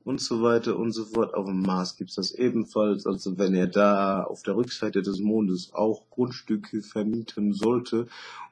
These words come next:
und es irgendwann wirklich mal einer da hochschafft, könnte das eventuell zu, naja, ich will jetzt nicht sagen Krieg, aber zu Probleme führen. <laughs> Ja,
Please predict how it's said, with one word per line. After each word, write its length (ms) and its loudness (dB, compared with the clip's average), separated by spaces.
und 180 0
es 220 -8
irgendwann 680 6
wirklich 440 4
mal 240 8
einer 260 8
da 160 4
hochschafft, 640 -4
könnte 500 6
das 400 0
eventuell 800 0
zu, 420 -4
naja, 400 -4
ich 160 -14
will 100 -2
jetzt 100 -2
nicht 140 -6
sagen 360 -4
Krieg, 500 -2
aber 220 -6
zu 160 -6
Probleme 520 4
führen. 420 -4
<laughs> 240 -6
Ja, 200 -10